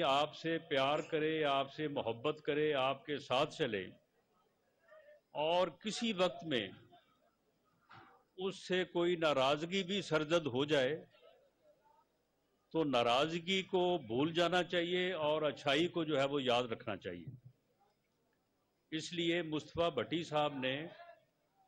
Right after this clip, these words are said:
अगर कभी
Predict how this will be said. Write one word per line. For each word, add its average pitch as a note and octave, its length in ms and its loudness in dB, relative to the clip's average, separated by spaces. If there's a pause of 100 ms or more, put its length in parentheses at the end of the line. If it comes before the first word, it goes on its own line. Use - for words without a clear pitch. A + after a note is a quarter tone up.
(1600)
अगर C#3 360 0 (100)
कभी E3+ 340 0